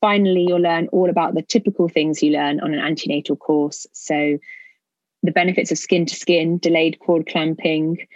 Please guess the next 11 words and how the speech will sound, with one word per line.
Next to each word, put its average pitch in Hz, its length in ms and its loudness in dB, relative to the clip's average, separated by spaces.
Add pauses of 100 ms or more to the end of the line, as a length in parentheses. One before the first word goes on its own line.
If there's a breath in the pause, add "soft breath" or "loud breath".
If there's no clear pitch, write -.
(280 loud breath)
um, 156 260 2
what 165 140 2
your 170 100 4
choices 160 420 0
are 160 200 4
around 160 160 0
the 156 60 2
delivery 160 340 2
of 151 80 0
the 147 60 -4
placenta, 156 680 -2